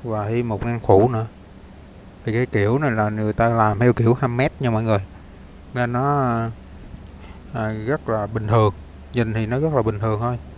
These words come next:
nhưng mà nó cũng, à, khá là hay. Nên đây là đúng là kiểu thủ công luôn mọi người, nên nó, ừm,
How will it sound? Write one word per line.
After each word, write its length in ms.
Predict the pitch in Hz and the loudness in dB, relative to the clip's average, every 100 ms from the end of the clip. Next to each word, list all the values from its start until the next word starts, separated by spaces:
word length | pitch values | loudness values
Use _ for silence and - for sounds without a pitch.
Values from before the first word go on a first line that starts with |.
| - - - - | -18 -20 -20 -10
nhưng 160 | 120 123 | -6 -4
mà 80 | 110 | -4
nó 140 | 123 - | -6 -6
cũng, 220 | 110 127 | -6 -2
à, 360 | 123 117 117 110 - - - - - - | -2 -2 -2 -6 -8 -18 -20 -20 -20 -4
khá 180 | 135 151 | 2 4
là 100 | 147 | 4
hay. 300 | 107 127 123 - - - - - - - - - - - - - - - - | 4 4 4 0 -8 -16 -18 -18 -18 -18 -18 -20 -20 -20 -20 -20 -20 -20 -12
Nên 140 | 117 117 | -6 0
đây 140 | 127 | 4
là 300 | 117 110 110 110 131 | 4 4 0 0 2
đúng 220 | 139 208 | 4 4
là 80 | 139 | 0
kiểu 220 | 113 110 | 0 2
thủ 160 | 117 - | 2 4
công 240 | 123 120 | 2 2
luôn 180 | 120 123 | 0 0
mọi 140 | 113 | 0
người, 160 | 113 101 95 - - | 0 -2 -4 -16 -14
nên 180 | 127 120 | -10 -8
nó, 300 | 120 127 127 113 110 - - - - - - - - - - - 127 | -6 -6 -6 -8 -12 -18 -20 -20 -20 -20 -20 -20 -20 -20 -20 -18 -12
ừm, 440 | 110 110 110 107 | -10 -8 -8 -8